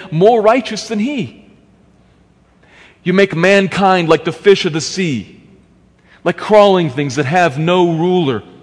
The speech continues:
He brings all of them up with a hook. He drags them out with his net, and he gathers them in his dragnet. And so he rejoices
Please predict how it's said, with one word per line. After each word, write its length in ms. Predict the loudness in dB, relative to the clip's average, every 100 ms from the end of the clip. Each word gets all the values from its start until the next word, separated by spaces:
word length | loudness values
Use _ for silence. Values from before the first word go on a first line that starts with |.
| -20 -20 -8
He 80 | -4
brings 360 | 2 2 2
all 280 | 2 2 4
of 80 | 0
them 140 | 0
up 120 | 0 0
with 120 | -2
a 40 |
hook. 400 | 0 -2 -2 -8 -16 -16 -10
He 80 |
drags 520 | -6 2 4 4 2 0
them 120 | 2
out 160 | 2
with 120 | 2 -2
his 160 | -4
net, 240 | 0 2 2
and 100 | -2
he 60 |
gathers 580 | 0 2 2 2 -2 -4
them 220 | -6 -4
in 40 | -4
his 140 | -8
dragnet. 640 | -6 0 0 0 -6 -8 -16 -20 -20
And 100 | -10
so 140 | -8
he 140 | -6 -6
rejoices 1000 | -8 -6 0 0 0 -8 -14 -16 -16